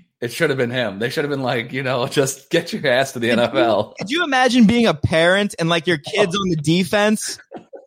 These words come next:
Speaker 2: you don't even know what's coming until they line up on the line of scrimmage? You're like, "Oh, no."
Speaker 1: <laughs> What is that adult doing out there? <laughs>
Speaker 2: Why is one of the coaches wearing a helmet?
Speaker 1: <laughs>
Speaker 2: Poor
Speaker 1: That's just
Speaker 2: Timmy's about to get
Speaker 1: ri-,
Speaker 2: crushed.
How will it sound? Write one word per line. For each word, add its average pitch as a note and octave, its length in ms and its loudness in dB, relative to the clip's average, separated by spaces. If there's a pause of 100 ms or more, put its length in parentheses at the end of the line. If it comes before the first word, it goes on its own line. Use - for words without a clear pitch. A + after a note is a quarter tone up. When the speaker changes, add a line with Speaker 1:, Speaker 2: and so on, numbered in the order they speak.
(180)
Speaker 2:
you D4 60 4
don't D4 160 4
even B3 220 2
know G3 180 6
what's G3+ 180 2
coming G3 320 2
until F#3 200 2
they E3+ 100 4
line E3+ 220 2
up F3+ 80 -4
on F3 60 -2
the E3+ 60 0
line E3+ 200 2
of D3+ 80 0
scrimmage? D#3+ 380 2
You're D3+ 100 2
like, D3+ 120 2
"Oh, E3 480 6
no." G3+ 1300 2 (140)
Speaker 1:
<laughs> - 120 -20
What G#3 120 6
is G#3 100 6
that G3+ 140 6
adult F3 460 4
doing C#3+ 240 4
out B2+ 200 0
there? B2 240 4 (600)
<laughs> - 600 -16
Speaker 2:
Why - 200 0
is B3 100 -2
one D4+ 140 4
of C#4 40 0
the A#3+ 100 -2 (120)
coaches C#4+ 340 2
wearing C#4+ 240 4
a C#4+ 80 2
helmet? C#4 480 0 (300)
Speaker 1:
<laughs> - 1300 -14
Speaker 2:
Poor C#4 160 6
Speaker 1:
That's - 180 -2
just G#3+ 180 0
Speaker 2:
Timmy's B3+ 140 2
about B3+ 260 2
to B3 80 0
get B3+ 80 -14
Speaker 1:
ri-, B3+ 80 -6
Speaker 2:
crushed. E4+ 360 2